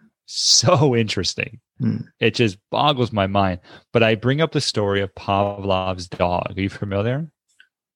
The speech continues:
Speaker 2: No, no, no, no. I, I, if I
Speaker 1: Okay,
Speaker 2: said
Speaker 1: let's go
Speaker 2: yes,
Speaker 1: there.
Speaker 2: I'd be lying. So yeah, say,
Speaker 1: Yeah,
Speaker 2: say
Speaker 1: don't lie.
Speaker 2: no.
Speaker 1: Let's be honest here. It's all
Speaker 2: Yeah.
Speaker 1: good. I didn't know
Speaker 2: Yeah.
Speaker 1: about it either. And I mean,
Speaker 2: Yeah.
Speaker 1: I, my f-, initial career was in education, so developmental psychology has been my bread and butter. I've been
Speaker 2: Okay.
Speaker 1: re-, you know, in this for twenty,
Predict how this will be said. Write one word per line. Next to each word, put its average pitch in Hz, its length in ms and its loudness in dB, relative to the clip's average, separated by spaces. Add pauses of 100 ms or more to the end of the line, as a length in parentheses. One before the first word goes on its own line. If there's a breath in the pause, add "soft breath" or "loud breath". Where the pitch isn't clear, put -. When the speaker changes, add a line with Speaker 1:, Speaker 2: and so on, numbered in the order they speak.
(260)
Speaker 2:
No, 113 320 4 (100)
no, 113 340 4
no, 104 260 0 (220)
no. 110 180 0
I, 127 60 2 (120)
I, 131 180 4
if 139 200 0
I 135 40 6
Speaker 1:
Okay, - 100 -2
Speaker 2:
said 139 80 4
Speaker 1:
let's 113 100 0
go 127 60 6
Speaker 2:
yes, 110 180 4
Speaker 1:
there. 113 120 4
Speaker 2:
I'd 107 60 -2
be 113 100 0
lying. 104 320 2
So - 120 -4
yeah, 104 380 0
say, 107 280 -4
Speaker 1:
Yeah, 110 60 -2
Speaker 2:
say 107 60 2
Speaker 1:
don't 131 220 2
lie. 92 160 2
Speaker 2:
no. 95 40 -2
Speaker 1:
Let's 101 140 -4
be 123 160 0
honest 98 280 -4
here. 101 120 -4
It's 107 160 -2
all 104 80 6
Speaker 2:
Yeah. 101 80 0
Speaker 1:
good. 104 180 4
I 104 100 4
didn't 127 140 0
know 110 120 6
Speaker 2:
Yeah. 101 40 2
Speaker 1:
about 107 160 4
it 98 80 -2
either. 113 240 2
And 95 160 -6
I 107 60 -4
mean, 107 100 4
Speaker 2:
Yeah. 110 80 4
Speaker 1:
I, 110 60 4
my 123 160 2
f-, 120 160 -4 (360 soft breath)
initial 113 380 2
career 107 340 2
was 101 160 2
in 98 60 0
education, 101 560 0
so - 140 -2
developmental 98 520 0
psychology 95 840 0 (300 loud breath)
has 90 180 0
been 92 340 2
my 95 140 0
bread 90 200 2
and 87 120 -4
butter. 92 480 2 (140)
I've 110 180 2
been 113 80 4
Speaker 2:
Okay. 104 80 4
Speaker 1:
re-, 92 200 -2
you - 60 -6
know, 90 100 -4
in 92 140 -4
this 90 160 -4
for - 140 -8
twenty, 90 300 -4